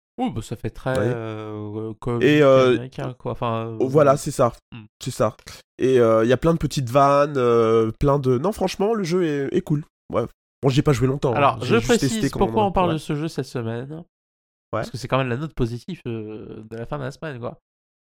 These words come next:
Speaker 1: Le jeu, il a été annoncé à la dernière conférence Xbox. Personne n'en avait jamais entendu parler. Ils ont dit, « Ça y est, le jeu, il est sorti, vous pouvez aller l'acheter, point. »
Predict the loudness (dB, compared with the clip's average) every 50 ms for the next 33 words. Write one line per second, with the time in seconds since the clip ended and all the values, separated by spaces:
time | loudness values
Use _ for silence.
0 | _ -2 2 4 4 4 2 0 0 0 0 -2 -4 -6 -8 _ -10 -6 -2 0
1 | 0 0 -2 -4 -4 -4 -4 -4 -4 -4 -4 -4 -4 -4 -6 -10 -12 -12 -10 -8
2 | -6 -4 -4 -4 -4 -4 -4 -4 -4 -4 -6 -8 -12 -10 -8 -8 -8 -10 -12 -14
3 | -14 -12 -10 -8 -8 -8 -8 -10 _ -20 -20 -20 -20 _ _ _ _ _ _ _
4 | _ _ _ _ _ _ _ _ _ _ 2 2 2 2 0 -4 -6 -4 -4 -4
5 | -4 -2 -2 -2 -2 0 -2 -2 -2 -4 -4 -6 -6 -6 -8 -6 -2 -2 -2 0
6 | -2 -2 -4 -4 -6 -8 -10 -12 -10 -10 -10 -10 -10 -10 -10 -10 -12 -12 -10 -8
7 | -8 -6 -6 -6 -8 -8 -8 -10 -10 -8 -6 -6 -6 -6 -6 -6 -6 -8 -8 -12
8 | -14 -14 -16 -16 -16 -16 -14 -16 -14 -12 -8 -8 -6 -4 -4 -2 -2 -4 -4 -6
9 | -6 -8 -8 -8 _ _ _ -8 -8 -8 -8